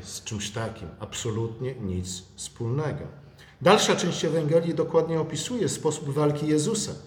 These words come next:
dzięki któremu On s-, nie tylko pokonuje swoich wrogów, ale również dzięki któremu stał się rzeczywiście godny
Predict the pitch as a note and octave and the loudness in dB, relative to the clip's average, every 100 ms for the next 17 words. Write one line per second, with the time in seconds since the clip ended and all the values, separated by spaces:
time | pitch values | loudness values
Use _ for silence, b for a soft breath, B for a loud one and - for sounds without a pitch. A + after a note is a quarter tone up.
0 | B B B B D3 E3 E3+ - E3 G3 | B B B B 0 0 -2 0 4 6
1 | G#3+ G#3 F3+ D#3+ - - F3 E3+ E3+ B3 | 6 4 2 0 -4 -4 -6 -4 -2 -2
2 | - D3 - D3 D#3+ C#4+ C#4 D3 - A2 | -2 -2 2 4 4 4 2 0 0 -4
3 | F#2 F#2 F#2 G2 F2+ F#2 G2+ - - - | -4 -4 -4 -2 -2 -4 -8 -10 -18 -20
4 | b b b b b b _ _ - - | b b b b b b _ _ -20 -20
5 | - _ _ _ _ - - _ _ - | -20 _ _ _ _ -20 -20 _ _ -20
6 | - - _ _ - B2 D3 D#3 F3 E3 | -20 -20 _ _ 0 6 6 6 2 2
7 | - - - - D#3+ D3+ E3 - D3 F3 | 0 -6 -12 -8 -6 -4 -6 -2 2 2
8 | F#3 D3+ - - - - - - G3+ G#3+ | 2 2 0 -6 -16 -20 -10 0 2 2
9 | - - F2+ F2+ F2+ - A#2 A#2+ C3+ C#3 | 0 -2 -4 -6 -8 -6 -4 -2 -2 -2
10 | G#3 G3+ - G#2 - - A#2+ B2 A#2+ C#3 | -4 -4 -6 -10 -14 -4 2 2 2 -2